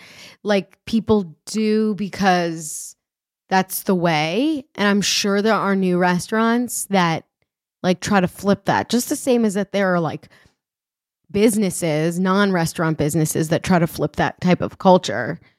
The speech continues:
You know, like, how we always, the, the always, like, this hardcore work culture where it's, like, now it's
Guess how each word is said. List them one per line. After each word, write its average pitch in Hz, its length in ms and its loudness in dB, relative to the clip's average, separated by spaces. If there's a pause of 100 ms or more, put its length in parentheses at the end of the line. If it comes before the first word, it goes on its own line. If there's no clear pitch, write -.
(280)
You 262 100 2
know, 220 120 2
like, 175 200 -6
how 190 160 0
we 180 120 2
always, 180 340 -2 (180)
the, 185 180 0
the 170 120 2
always, 180 460 -2
like, 175 180 -4
this 165 140 -4
hardcore 180 480 2
work 180 440 -4
culture 196 600 2
where 170 240 -2
it's, 160 140 -8
like, 170 120 -4
now 175 360 2
it's - 360 -4